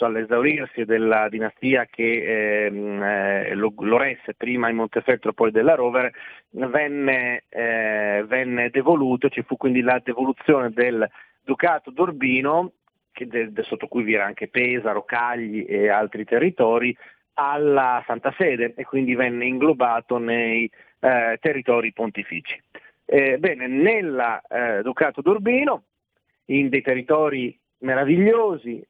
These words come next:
eh, c'è un paese che si chiama Acqualagna, dove c'è anche lì una eccellenza di tartufo, sempre di tartufo bianco,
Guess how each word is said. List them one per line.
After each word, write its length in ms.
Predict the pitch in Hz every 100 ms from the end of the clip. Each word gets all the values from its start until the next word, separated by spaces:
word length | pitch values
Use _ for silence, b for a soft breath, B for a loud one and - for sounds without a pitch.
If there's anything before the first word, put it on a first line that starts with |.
| _
eh, 1400 | 139 131 123 120 120 113 110 110 107 104 101 98 87 - -
c'è 280 | - 190
un 240 | 147 135 123
paese 420 | 190 175 156 190
che 120 | -
si 80 | 117
chiama 240 | 131 127
Acqualagna, 760 | - 135 151 156 113 117 165 208 B B _
dove 260 | 156 160 214
c'è 140 | 165
anche 360 | 123 147 175 202
lì 220 | 139 143
una 440 | - 143 139 127 -
eccellenza 880 | 151 - 202 185 170 165 143 131
di 140 | 123 135
tartufo, 500 | 226 - 139 139 139
sempre 320 | 160 147 131
di 80 | 123
tartufo 400 | 120 131 135 220
bianco, 540 | 160 101 113 - 139